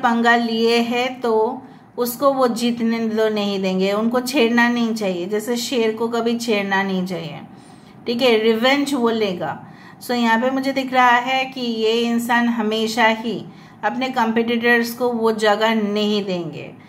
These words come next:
मैं नहीं बोल रही हूँ any type of violence, but by their intelligence, अपने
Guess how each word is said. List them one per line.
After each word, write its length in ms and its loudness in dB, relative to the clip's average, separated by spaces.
मैं 80 -2
नहीं 240 2
बोल 240 4
रही 160 0
हूँ 100 2
any 240 0
type 220 0
of 180 0
violence, 600 4
but 280 0
by 100 4
their 160 0
intelligence, 840 -2
अपने 560 -2